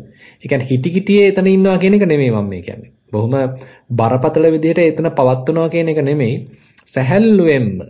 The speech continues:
හරි නිරායාසයෙන්, වැඩි උත්සාහයකින් තොරව නිකන් එතෙන්ට පොඩ පොඩ එන්න ඉඩ දෙන්න. හිතුවිලි එනවා, ආයෙත් නිකන් හිමීට අතාරිනවා, ආයෙත් එකක් එනවා, ඒකත් හිමීට අතාරිනවා.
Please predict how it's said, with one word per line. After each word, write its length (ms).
හරි 200
නිරායාසයෙන්, 960
වැඩි 320
උත්සාහයකින් 760
තොරව 300
නිකන් 360
එතෙන්ට 320
පොඩ 220
පොඩ 260
එන්න 200
ඉඩ 160
දෙන්න. 200
හිතුවිලි 420
එනවා, 260
ආයෙත් 280
නිකන් 220
හිමීට 320
අතාරිනවා, 480
ආයෙත් 300
එකක් 260
එනවා, 180
ඒකත් 320
හිමීට 320
අතාරිනවා. 540